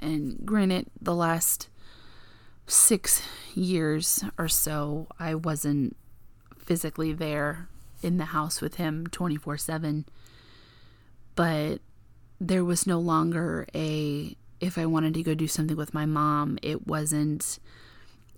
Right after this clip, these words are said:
a, "Well, will Aaron be able to do that? Will we be able to get his wheelchair in there?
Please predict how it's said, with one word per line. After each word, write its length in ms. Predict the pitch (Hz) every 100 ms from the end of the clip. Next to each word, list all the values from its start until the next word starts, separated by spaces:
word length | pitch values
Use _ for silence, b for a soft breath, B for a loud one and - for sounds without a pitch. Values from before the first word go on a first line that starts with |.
| -
a, 320 | 156 156 147
"Well, 360 | 139 - 160 165
will 280 | 170 170 -
Aaron 340 | 165 160 156
be 220 | 156 139 139
able 400 | 120 143 147 - - - - -
to 120 | - 151
do 180 | 135 120
that? 260 | - -
Will 260 | 151 165 160
we 200 | 165 165
be 240 | 165 160
able 320 | 160 160 156 156
to 160 | -
get 220 | 147 135
his 260 | 143 151 151
wheelchair 540 | 143 127 139 - 113
in 240 | - 147 127
there? 260 | 110 -